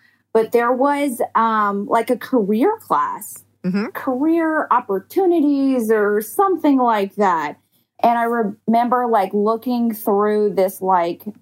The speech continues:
Speaker 1: occupational handbook and projections, you know, for the next twenty years, and just, like, flipping through this book and, like, looking at nursing and healthcare. And I kinda had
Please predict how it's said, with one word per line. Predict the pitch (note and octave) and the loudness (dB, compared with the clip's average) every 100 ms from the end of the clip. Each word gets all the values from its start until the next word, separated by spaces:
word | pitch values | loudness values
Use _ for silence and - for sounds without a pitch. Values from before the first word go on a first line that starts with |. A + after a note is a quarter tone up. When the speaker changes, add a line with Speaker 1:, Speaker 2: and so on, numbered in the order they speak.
| _ | _
Speaker 1:
occupational | C#4 F#4+ D4 - G3+ G#3+ C4 C4 C4+ C#4 - - | -2 0 -2 0 0 0 0 2 2 0 -4 -2
handbook | E4+ F#4 A3 G3 F3 - | 2 2 2 0 0 -2
and | G#3+ | -4
projections, | G#3+ D4+ - G#4 G#4 F#3 E3 D#3+ D#3+ - _ _ - - | -2 0 2 0 0 -2 0 -2 -6 -14 _ _ -14 -2
you | A#3+ | 2
know, | G#3 F#3 G#3 - | 2 0 -2 0
for | G#3+ G#3+ G#3+ A3 A3 G#3 _ _ _ - | 2 2 0 0 -2 -4 _ _ _ -2
the | B3+ | 2
next | D#4+ F#4 - | 2 0 -4
twenty | - G3 G#3 B3 | -4 -2 0 2
years, | D4+ C#4 A3 F3+ F3+ - _ _ - | 2 2 0 -2 -4 -10 _ _ 0
and | G#3 G3+ | 0 0
just, | A3 B3 | 0 0
like, | G#3 - | -2 0
flipping | A#3 A#3 A#3+ A3+ | -2 0 -2 0
through | A3 G3 | 2 2
this | F3+ F#3 - | 2 -2 -4
book | - D#4 D#4 D4 - _ _ _ - - | 0 0 0 -4 -10 _ _ _ -6 0
and, | G#3 G#3 G#3 G3+ F#3 - _ - | 0 0 -2 -2 -4 -10 _ -2
like, | G#3 F#3+ F#3+ _ _ _ _ G#3 | 0 0 -2 _ _ _ _ -2
looking | G#3 A3 C#4+ D#4+ D4 C#4+ C4+ - | 0 0 0 0 2 2 0 0
at | G3 F#3 E3+ - - _ | 0 0 -4 -8 -20 _
nursing | G#3 A3+ C4 C#4 - B3+ B3+ B3 | -2 0 0 -2 -2 0 0 0
and | F3+ E3 G3 | 0 -2 -2
healthcare. | C4+ C4 C4+ - B3+ A#3+ G3 | 0 0 -2 -2 0 2 0
And | F#3+ | 0
I | F3+ | -4
kinda | - D#4+ F4+ C#4+ | -2 0 0 0
had | B3+ G3 | 0 -2